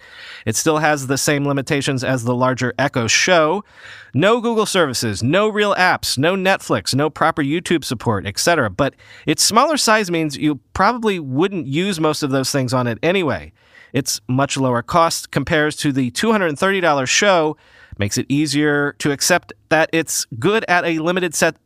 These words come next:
of features and no more. It's also the best smart alarm clock available now, with a good range of functions,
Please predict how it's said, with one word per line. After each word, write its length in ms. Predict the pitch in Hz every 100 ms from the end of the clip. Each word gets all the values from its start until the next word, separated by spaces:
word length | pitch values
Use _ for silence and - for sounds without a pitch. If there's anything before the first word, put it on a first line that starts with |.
| -
of 120 | 139
features 440 | - 220 214 208
and 280 | - 175 170
no 160 | 165 160
more. 460 | 160 202 127 - - _ _ _ _ -
It's 140 | 110
also 240 | 131 120 135
the 100 | 120
best 260 | 127 147
smart 240 | - 151 143
alarm 300 | 147 185 226
clock 240 | 202 170
available 340 | 151 151 147 147
now, 360 | 180 185 147 - - -
with 160 | 143 151
a 120 | 139
good 260 | 120 220
range 280 | 190 160 156
of 80 | 135
functions, 640 | - 190 196 208 220 214